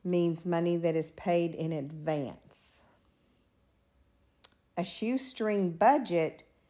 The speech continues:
is a budget with very little money and it's planned out very specifically. Seventeen, grease their palm. This means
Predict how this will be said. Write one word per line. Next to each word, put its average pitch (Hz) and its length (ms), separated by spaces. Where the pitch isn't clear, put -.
is 165 200
a 165 160
budget 180 760
with 160 400
very 220 300
little 233 300
money 175 580
and 165 120
it's 165 180
planned 165 400
out 143 260
very 175 800
specifically. 185 1120
Seventeen, 214 960
grease 220 360
their 190 300
palm. 170 800
This 214 260
means 175 520